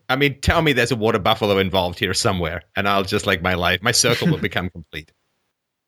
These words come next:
Speaker 1: Fuck. All right. Okay. Um, guy gets, okay, uh, 'cause I'm losing the timeline here. So the, the, the kid is four, right?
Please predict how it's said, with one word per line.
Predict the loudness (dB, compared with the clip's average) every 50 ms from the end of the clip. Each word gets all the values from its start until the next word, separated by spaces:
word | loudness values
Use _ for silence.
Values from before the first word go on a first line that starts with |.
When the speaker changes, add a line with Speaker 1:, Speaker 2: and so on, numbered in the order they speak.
| _ _ _ _ _ -8
Speaker 1:
Fuck. | -6 -6 -6 -8 -12 -16 -20 -20 -20 _ _ _ _ _ _ _ _ _ _ _ _ _ _ _ _ _ _ _ _ _ _ _ _ _
All | 0 2 4
right. | 4 4 4 2 0 -2 -6 -8 -12 -16 -16 -16 -16 -20 _ _ _ _ _ _ _ _ _ _ _ _ _ _ _ _ _ _ _ _ _ _ _ _ _ _ _ -2 0
Okay. | 2 4 4 2 2 0 -2 -6 -8 -8 -4 -2 0
Um, | 0 2 2 2 0 0 -2 -6 -8 _ _ _ _ _ _ _ _ _ _ _ _ -6 -2
guy | -2 0 2 0 2
gets, | 2 0 0 0 -2
okay, | -4 -2 0 0 0 0 0 0
uh, | -2 -2 -2
'cause | -2 -2 -2
I'm | 0 2 2
losing | 2 0 2 0
the | -2
timeline | 0 2 0 0 0 0 0 -2 -2
here. | -4 -6 -8 -10 -14 _
So | -2 2 2 4 4 4 2 0 -4 -4
the, | 0 0 0
the, | 2 2 0 0 -2 _ _
the | -2 0
kid | 2 2 2
is | 2 0
four, | 0 2 2 2 2 2
right? | 0 -2 -4 -4 -6